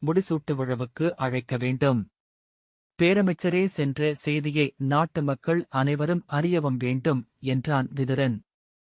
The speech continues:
சோமர் திகைப்புடன் நோக்க விதுரன் புன்னகையுடன், "மன்றில் அவரது அவச்சொல் ஒலிக்கட்டும்." மன்றில் முழுதணி கோலத்தில் மூத்தவர் வந்த மறுகையில் அச்சொற்களை அவர் சொன்னாரென்றால்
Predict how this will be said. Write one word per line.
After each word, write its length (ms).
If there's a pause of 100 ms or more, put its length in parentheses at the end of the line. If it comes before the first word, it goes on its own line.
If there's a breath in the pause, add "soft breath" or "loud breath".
(600)
சோமர் 440
திகைப்புடன் 640
நோக்க 440
விதுரன் 480
புன்னகையுடன், 760 (200)
"மன்றில் 460
அவரது 460 (100)
அவச்சொல் 420
ஒலிக்கட்டும்." 760 (920)
மன்றில் 560
முழுதணி 500
கோலத்தில் 640
மூத்தவர் 640
வந்த 320
மறுகையில் 560
அச்சொற்களை 800
அவர் 380
சொன்னாரென்றால் 760